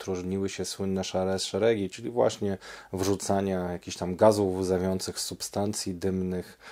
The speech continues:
właśnie do sal kinowych, jako takiej formy obywatelskiego protestu. I,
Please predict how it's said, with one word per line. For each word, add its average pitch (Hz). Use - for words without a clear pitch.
właśnie 95
do 92
sal 95
kinowych, 98
jako 95
takiej 95
formy 95
obywatelskiego 92
protestu. -
I, 117